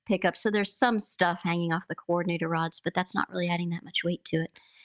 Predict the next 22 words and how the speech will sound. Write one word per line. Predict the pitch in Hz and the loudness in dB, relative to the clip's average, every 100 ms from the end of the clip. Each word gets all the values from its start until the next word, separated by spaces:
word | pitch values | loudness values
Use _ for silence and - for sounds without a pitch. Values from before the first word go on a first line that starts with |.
| _ | _
I | 208 | 0
think | 262 | 2
that's | 294 - | 2 0
just | - - | -2 0
kind | - 233 | 2 2
of | |
the | 208 | 2
way | 185 196 | 2 2
it, | 196 190 _ _ _ - | 0 -2 _ _ _ -2
the | 185 | 2
way | 196 | 2
it | 185 | 2
is. | 190 214 156 - - _ _ _ _ _ - | 2 2 0 -2 -6 _ _ _ _ _ 0
Um, | 190 180 170 _ _ _ _ _ _ _ - | 2 2 0 _ _ _ _ _ _ _ 2
you | 202 | 4
know, | 202 | 6
there | 185 | 6
are | 180 190 | 6 4
some | 196 190 | 2 2
makers | 185 185 185 175 - | 2 2 0 -2 0
that | 175 | 0
are | 170 160 | 2 -2